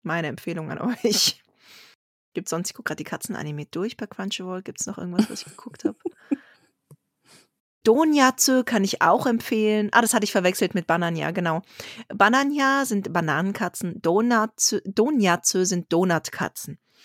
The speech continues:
Speaker 2: Aber
Speaker 1: Also,
Speaker 2: auch
Speaker 1: das
Speaker 2: nicht
Speaker 1: müsst
Speaker 2: nur,
Speaker 1: ihr euch
Speaker 2: ich glaub, die
Speaker 1: entscheiden.
Speaker 2: haben auch andere Gebäcke.
Speaker 1: Nee, nee, genau, die sind auch, die sind halt süße Gebäcke.
Speaker 2: Ja.
Speaker 1: Auch so F-, Sahneröllchen und so, keine Ahnung.
Speaker 2: Ja.
Speaker 1: Ihr müsst halt wissen, ob ihr lieber Obst mögt oder lieber Donuts esst.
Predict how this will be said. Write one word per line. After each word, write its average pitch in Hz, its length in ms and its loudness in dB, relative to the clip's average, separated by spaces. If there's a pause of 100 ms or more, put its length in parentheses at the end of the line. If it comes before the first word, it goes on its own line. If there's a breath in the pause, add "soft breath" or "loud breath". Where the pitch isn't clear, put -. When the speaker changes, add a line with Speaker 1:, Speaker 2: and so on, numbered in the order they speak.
(420 loud breath)
Speaker 2:
Aber 190 120 0
Speaker 1:
Also, - 160 2
Speaker 2:
auch 262 40 6
Speaker 1:
das 233 60 0
Speaker 2:
nicht - 0 -
Speaker 1:
müsst 196 140 0
Speaker 2:
nur, 185 60 0
Speaker 1:
ihr - 20 0
euch 175 80 0
Speaker 2:
ich 202 60 -2
glaub, 196 100 2
die 151 40 4 (100)
Speaker 1:
entscheiden. 202 100 2
Speaker 2:
haben 202 140 -2
auch 196 200 -4
andere 185 680 -2
Gebäcke. 180 440 -2
Speaker 1:
Nee, 208 160 2
nee, 208 160 4
genau, 185 300 4
die 190 100 2
sind 185 220 -2
auch, 165 220 0 (260)
die 196 80 -2
sind 185 220 -2
halt 190 180 -4
süße 147 220 -2
Gebäcke. 135 400 -8 (260)
Speaker 2:
Ja. 190 220 -6 (120)
Speaker 1:
Auch 147 140 -4
so 139 160 -2
F-, - 220 -14 (160)
Sahneröllchen 139 680 -4
und 131 120 -8
so, 101 160 -8
keine 135 260 -10
Ahnung. - 260 -10
Speaker 2:
Ja. 190 140 -12 (1160)
Speaker 1:
Ihr 185 100 0
müsst 180 240 2
halt 170 160 0
wissen, 160 240 -2
ob 147 120 -2
ihr 160 80 0
lieber 156 240 -2
Obst - 280 -2
mögt 147 240 -4
oder 147 140 -4
lieber 143 200 -4
Donuts 185 460 -2
esst. - 380 -6